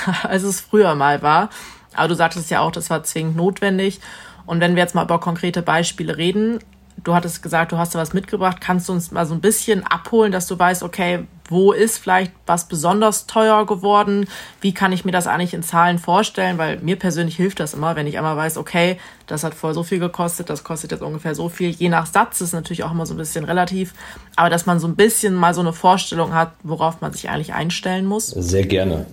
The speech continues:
Speaker 2: Ähm, ich mache auch nebenbei, wenn ich das darf, einmal unser, unser sogenanntes Schadenarchiv aus, um wirklich exemplarisch anhand dessen, ähm,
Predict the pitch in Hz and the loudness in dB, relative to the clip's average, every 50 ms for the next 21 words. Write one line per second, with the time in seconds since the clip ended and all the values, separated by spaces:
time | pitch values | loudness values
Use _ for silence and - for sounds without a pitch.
0 | - - - 95 90 90 92 90 90 90 90 92 90 82 - 92 90 95 95 82 | -16 -14 -10 -8 -6 -4 -4 -4 -4 -4 -4 -6 -8 -6 -2 -2 -2 0 0 -2
1 | 95 90 87 85 85 90 101 101 104 90 82 82 - - - - - - - - | -2 -2 -2 -2 -2 0 0 0 0 -2 -4 -6 -8 -10 -10 -10 -12 -12 -12 -12
2 | - - 87 87 92 - - 87 87 87 87 82 82 85 82 82 80 82 82 87 | -8 -2 0 0 0 0 -2 -4 -4 -2 -2 -2 -4 -4 -4 -4 -4 -2 -2 -2
3 | - 87 87 82 82 82 80 87 90 87 87 85 90 87 - - - 85 87 95 | -4 -6 -6 -4 -4 -4 -4 -4 -4 -4 -4 -2 -2 -2 -4 -2 0 0 0 0
4 | 92 78 71 - - 87 - - 82 98 101 - 87 82 87 - - 92 - - | -2 -2 -4 -6 -6 -8 -8 -6 -6 -6 -4 -4 -4 -4 -6 -6 -8 -8 -8 -10
5 | - - - - - 104 - - 95 82 - - 87 90 95 98 101 101 92 92 | -12 -14 -16 -16 -16 -12 -8 -8 -8 -6 -4 0 0 2 2 2 0 0 0 -2
6 | 87 90 92 87 92 92 92 - - 92 92 101 101 - 87 85 90 87 87 85 | 0 -2 -2 -2 -2 -2 -2 -2 -2 -2 0 0 -2 -2 -2 -2 -2 -2 -2 -4
7 | 85 | -4